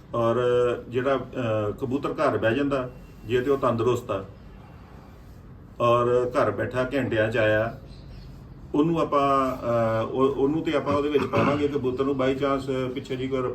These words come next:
ਪਿਆ ਸੀ, ਉਹਨਾਂ ਨੇ ਕਬੂਤਰ ਫਿਕਸ ਕੀਤੇ ਦੇ ਸੀ, ਇਸ ਕਰਕੇ ਉਹਦੇ ਵਿੱਚ ਜਿਹੜੇ ਕਬੂਤਰ ਨਹੀਂ ਬਦਲੇ ਗਏ। ਇਹਦੇ ਵਿੱਚ ਜਿਹੜਾ ਲਗੜ ਦਾ ਪਾਟਿਆ ਕਬੂਤਰ ਉਹ ਬਦਲ, ਬਦਲ ਸਕਦਾ, ਜਿਹੜਾ ਕਬੂਤਰ ਨਿਕਲ ਜਾਂਦਾ ਉਹਦਾ ਬਦਲ ਸਕਦਾ, ਪਰ ਜਿਹੜਾ ਘੰਟੇ ਲੈ ਕੇ ਬੈਠਿਆ ਸਾਂਭਿਆ ਨਹੀਂ ਗਿਆ, ਉਹ ਉਸ ਛੱਤ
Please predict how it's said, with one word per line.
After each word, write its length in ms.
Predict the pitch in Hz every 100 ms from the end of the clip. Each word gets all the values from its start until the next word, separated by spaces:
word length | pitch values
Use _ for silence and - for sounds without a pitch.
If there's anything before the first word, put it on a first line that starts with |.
| - -
ਪਿਆ 240 | 113 117
ਸੀ, 180 | 117 139
ਉਹਨਾਂ 260 | 139 135 143
ਨੇ 60 |
ਕਬੂਤਰ 320 | 135 120 123
ਫਿਕਸ 240 | 131 123 -
ਕੀਤੇ 300 | 135 123 123
ਦੇ 100 | 127
ਸੀ, 120 | 131
ਇਸ 100 | 117
ਕਰਕੇ 300 | 135 120 120
ਉਹਦੇ 160 | 123 127
ਵਿੱਚ 360 | 120 113 110 - - - - -
ਜਿਹੜੇ 160 | 120 123
ਕਬੂਤਰ 340 | 120 120 120
ਨਹੀਂ 160 | 117 131
ਬਦਲੇ 280 | 127 113 113
ਗਏ। 220 | 123 131
ਇਹਦੇ 140 | 143
ਵਿੱਚ 220 | 156 143 - - -
ਜਿਹੜਾ 200 | 120 143
ਲਗੜ 200 | 131 131
ਦਾ 180 | 135 143
ਪਾਟਿਆ 280 | 135 135
ਕਬੂਤਰ 380 | 123 123 117 127
ਉਹ 120 | 131
ਬਦਲ, 220 | 120 107 117
ਬਦਲ 280 | 110 101
ਸਕਦਾ, 420 | 92 110 113 131 - - - - - - - -
ਜਿਹੜਾ 220 | - 127 143
ਕਬੂਤਰ 340 | 139 131 131
ਨਿਕਲ 280 | 117 143 143
ਜਾਂਦਾ 400 | 143 139 143 -
ਉਹਦਾ 200 | 139 165
ਬਦਲ 260 | 156 110 101
ਸਕਦਾ, 260 | 101 87 90 -
ਪਰ 60 | 135
ਜਿਹੜਾ 260 | 127 139 151
ਘੰਟੇ 200 | 156 120
ਲੈ 140 | 107
ਕੇ 100 | 123
ਬੈਠਿਆ 320 | 135 139 143 147
ਸਾਂਭਿਆ 380 | 127 156 175
ਨਹੀਂ 120 | 170 156
ਗਿਆ, 240 | 156 165
ਉਹ 520 | 165 165 170 175 - - - - -
ਉਸ 240 | 147 -
ਛੱਤ 260 | 151 143